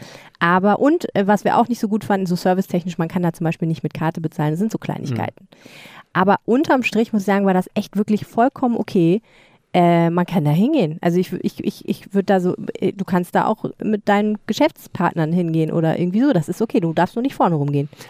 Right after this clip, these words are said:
Speaker 2: Also
Speaker 1: Weil wenn die die Pappteller sehen, dann drehen die wieder um.
Speaker 2: Also ich sitze ja mit meinen Geschäftspartnern meistens auch hinten,
Speaker 1: <laughs>
Speaker 2: hab aber Freunde, die haben auch schon vorne die Papppizza gegessen.
Speaker 1: Ja.
Speaker 2: Und da ist toll, wenn man da steht,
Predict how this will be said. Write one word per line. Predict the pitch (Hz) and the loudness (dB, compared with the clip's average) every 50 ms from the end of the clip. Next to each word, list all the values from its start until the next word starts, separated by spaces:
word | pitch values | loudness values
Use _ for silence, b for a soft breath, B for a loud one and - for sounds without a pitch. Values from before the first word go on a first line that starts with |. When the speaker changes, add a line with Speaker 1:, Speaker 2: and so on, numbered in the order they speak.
| B | B
Speaker 2:
Also | B - - 185 | B 0 2 4
Speaker 1:
Weil | 170 | 4
wenn | 175 185 | 4 2
die | 180 180 | 2 0
die | 170 175 | 0 -2
Pappteller | - - 185 - - 196 220 233 233 | -2 -2 -2 0 2 2 2 2 2
sehen, | 254 269 277 | 0 0 0
dann | 269 277 277 | 0 -2 -2
drehen | - - 262 262 269 | -2 -2 0 0 2
die | 269 | 2
wieder | 262 269 262 - | 2 2 2 0
um. | 147 143 143 - | 0 -4 -6 -4
Speaker 2:
Also | - 127 117 127 - | -4 -4 -2 -2 -4
ich | - | -6
sitze | - 147 - - | -8 -6 -2 0
ja | 127 | 0
mit | 127 113 | 0 0
meinen | 117 120 120 | 0 0 -2
Geschäftspartnern | 117 - 135 127 - - 127 131 135 120 113 | -2 -4 -4 -6 -2 -4 -2 -2 0 -2 -2
meistens | 110 113 113 - - | -2 -2 -4 -6 -6
auch | - 123 139 147 135 | -4 -2 -2 -2 0
hinten, | 131 151 151 - 214 156 139 147 202 - | 0 -2 0 0 0 0 0 0 -2 -2
Speaker 1:
<laughs> | - | -6
Speaker 2:
hab | - 127 117 - - | -6 -4 -4 -2 -2
aber | 156 139 131 | 0 0 0
Freunde, | 120 - - - 127 156 160 143 | -2 0 -2 0 2 2 2 2
die | 131 131 | 2 0
haben | 127 139 | 0 0
auch | - 120 | -2 -2
schon | 131 123 | -2 -4
vorne | 120 - 147 147 139 | -2 0 0 0 0
die | 123 120 | 0 -2
Papppizza | - - - 165 - - 208 - - 180 170 | -4 -4 -6 -6 -4 -6 -6 -4 -2 -2 -2
gegessen. | 160 151 143 165 202 - - 196 220 | -2 -2 -2 -2 -4 -4 -4 0 2
Speaker 1:
Ja. | 226 214 185 | 4 4 2
Speaker 2:
Und | 175 180 | 2 0
da | 135 139 196 | 0 0 0
ist | - 175 - - | -2 -4 -8 -8
toll, | - - 175 180 170 | -6 -4 -2 0 0
wenn | 160 156 | 0 2
man | 151 151 | 2 0
da | 147 147 | 0 -2
steht, | - - - 170 180 180 | -4 -4 -2 -2 -2 -4